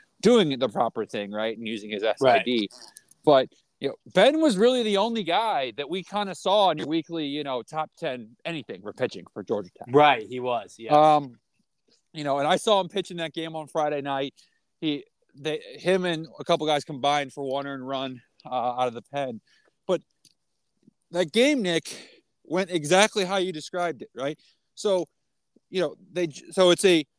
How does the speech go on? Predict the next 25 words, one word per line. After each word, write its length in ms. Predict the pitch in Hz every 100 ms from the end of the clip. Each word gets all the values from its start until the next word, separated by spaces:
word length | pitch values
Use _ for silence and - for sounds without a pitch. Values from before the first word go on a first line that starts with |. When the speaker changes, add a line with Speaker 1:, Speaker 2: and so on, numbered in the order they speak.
| _ _ -
Speaker 1:
early 340 | 240 277 262
five 580 | - - 185 196 202 165
nothing 580 | 175 175 175 180 165 147
lead 360 | 147 139 123
for 140 | - 127
Louisville. 540 | 120 117 101 95 92 -
I 80 | 131
mean, 180 | 127 98
Daw-, 240 | 151 165
I 60 | 160
think 180 | 160
Dawson 340 | - 143 - 143
Brown 240 | 147 143
was, 140 | 147 139
yeah, 140 | 123
Dawson 340 | 127 165 - 156
Brown 260 | 151 147
was 100 | 139
the 80 | 131
starter. 480 | - 147 131 131 127 - _ _ _ -
He 100 | 214
gets, 260 | 196 - -
he 140 | 180
gets 180 | 180 -
rocked. 480 | 101 87 - -